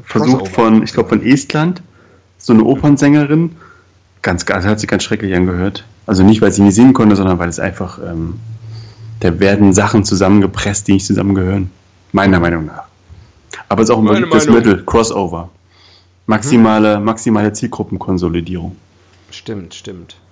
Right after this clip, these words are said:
Speaker 2: Ja, ist gut. Ähm, auf Platz zwei, ähm, ist, ähm,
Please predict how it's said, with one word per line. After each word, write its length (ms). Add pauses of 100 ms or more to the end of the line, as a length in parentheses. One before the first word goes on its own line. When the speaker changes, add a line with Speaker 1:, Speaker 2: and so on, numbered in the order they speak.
(180)
Speaker 2:
Ja, 200
ist 200
gut. 300 (360)
Ähm, 240
auf 180
Platz 260
zwei, 680
ähm, 680
ist, 640
ähm, 840